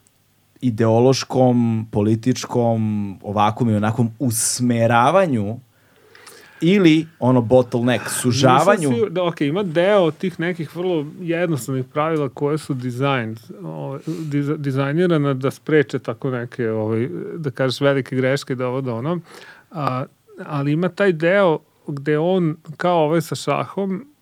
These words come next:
Speaker 2: i koristi bukvalno to učenje podsticajem da, da prilagodi sebe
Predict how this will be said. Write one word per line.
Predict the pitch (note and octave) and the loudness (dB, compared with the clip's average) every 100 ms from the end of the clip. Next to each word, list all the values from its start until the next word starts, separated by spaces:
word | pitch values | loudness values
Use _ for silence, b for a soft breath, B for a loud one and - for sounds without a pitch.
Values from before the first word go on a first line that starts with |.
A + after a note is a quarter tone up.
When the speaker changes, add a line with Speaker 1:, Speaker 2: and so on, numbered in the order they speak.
| - | -12
Speaker 2:
i | E3+ F3+ E3+ | -10 -8 -8
koristi | - C#3+ E3+ E3+ C#3+ | -4 -2 -2 -4 -6
bukvalno | C3+ E3 - C3+ B2+ | -4 -4 -4 -4 -4
to | D3+ | -2
učenje | C3+ C3 D#3+ D3 | -2 -2 -4 -2
podsticajem | - D3+ F3 - D3+ - C#3+ C3+ | 0 -2 0 -2 -2 0 -2 0
da, | C3 | -4
da | C#3+ D3 | -4 -4
prilagodi | C#3 D3 D3 C#3 C3+ D#3+ F#3+ D3 A#2+ | -4 -2 2 4 4 2 2 2 0
sebe | A#2 - C#3 B2+ C3 G3 | -2 -2 2 2 2 0